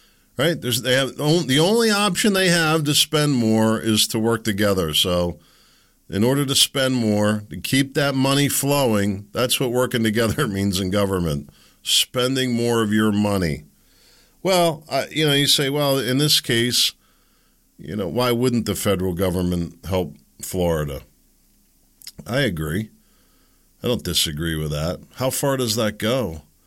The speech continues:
You know, do we all, y-, you know, by default, i-, is, uh, uh, catastrophic,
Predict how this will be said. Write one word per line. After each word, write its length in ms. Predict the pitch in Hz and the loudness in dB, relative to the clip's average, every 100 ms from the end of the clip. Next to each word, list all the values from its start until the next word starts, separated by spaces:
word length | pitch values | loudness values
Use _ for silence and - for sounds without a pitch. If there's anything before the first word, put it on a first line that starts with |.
| _ _ _ _ | _ _ _ _
You 120 | - | -6
know, 160 | 98 101 | -4 -4
do 160 | 98 101 | -2 -2
we 140 | 101 | 0
all, 540 | 104 113 120 120 113 - | 0 0 0 -2 -6 -8
y-, 120 | 107 | -4
you 240 | 110 107 | -2 0
know, 140 | 104 98 | 0 0
by 240 | 87 101 | 0 -2
default, 600 | 98 90 - 98 95 127 - | -2 -4 -2 0 0 0 -6
i-, 40 | - | -2
is, 500 | 107 113 107 98 - | 0 2 0 2 0
uh, 360 | 104 98 95 87 - _ _ _ _ _ _ - | 2 0 -2 -6 -14 _ _ _ _ _ _ -14
uh, 380 | - 50 50 50 50 - | -10 -10 -12 -16 -18 -14
catastrophic, 1200 | - 120 117 113 - - 117 117 113 120 113 - | -6 -2 -2 0 0 0 0 -2 -2 0 -2 -4